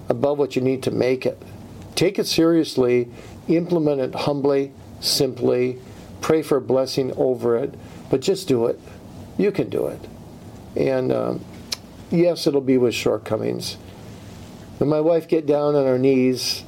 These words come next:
now of course our kids are all gone out of the home, but I don't know how many times we prayed this way at night when we, you know, we go to bed, we get down on our knees together. She prays one night, I pray the next night. And we would say, "Oh Lord,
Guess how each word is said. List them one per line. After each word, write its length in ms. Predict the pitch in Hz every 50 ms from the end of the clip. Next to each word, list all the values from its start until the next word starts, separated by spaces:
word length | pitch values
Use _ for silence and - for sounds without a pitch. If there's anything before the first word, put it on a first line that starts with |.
| - -
now 220 | 131 127 123 120
of 80 | 123 113
course 220 | - 127 - -
our 60 | 123
kids 260 | 117 - 135 127 120 120
are 80 | 120
all 100 | 113 113
gone 300 | 107 110 117 120 123 120
out 100 | 117 110
of 60 | 107
the 80 | 107 104
home, 260 | 104 107 110 110 107
but 180 | 107 113 - - - - - - - - - - - -
I 80 | - 135
don't 100 | 139 139
know 60 | 117
how 80 | 110 131
many 140 | 143 139
times 300 | 131 - 117 113 117 120 107
we 120 | 117 113
prayed 320 | 107 - - 123 120 117 117
this 180 | 127 117 -
way 360 | - 127 120 113 110 107 107 107 - - - - - - - -
at 160 | - - 143
night 280 | 180 160 143 135 123 120
when 140 | 131 120 120
we, 180 | 120 120 117 -
you 120 | - 170 143
know, 120 | 127 117
we 120 | 117 120 123
go 180 | 110 117 147 165
to 60 | 165
bed, 360 | 156 127 127 120 120 120 120 117
we 80 | 120
get 140 | 113 127 117
down 160 | 131 135 147
on 60 | 156
our 100 | 156 156
knees 240 | 147 139 135 135 123
together. 400 | - - 117 120 117 117 120 117
She 160 | 110 - 170
prays 320 | 160 - - 147 139 113 110
one 160 | 123 123 120
night, 180 | 123 120 120 113
I 140 | 127 147
pray 200 | 147 147 - 135
the 120 | 131 123 120
next 320 | 117 113 113 110 - -
night. 240 | 120 110 110 113 113 - - - - - - - - - - - - - - - - - -
And 80 | 127 127
we 100 | 139 135
would 160 | 123 127 127
say, 220 | 127 - 139 127 123
"Oh 160 | 123 123 120
Lord, 500 | 113 120 120 120 - - - - -